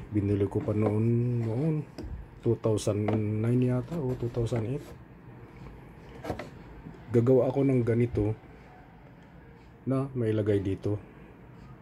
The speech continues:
Yun ang purpose ko. Ko,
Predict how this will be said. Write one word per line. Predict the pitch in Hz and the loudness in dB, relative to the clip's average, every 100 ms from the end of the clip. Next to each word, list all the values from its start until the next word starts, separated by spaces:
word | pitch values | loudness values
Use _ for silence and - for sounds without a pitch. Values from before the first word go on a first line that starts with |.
| 117 | -4
Yun | 107 | -4
ang | |
purpose | 98 98 - 92 | -4 -6 -6 -8
ko. | - 92 95 - - - - - - - - - - - - | -6 -6 -6 -12 -18 -18 -18 -18 -18 -18 -18 -18 -16 -4 2
Ko, | 127 | 4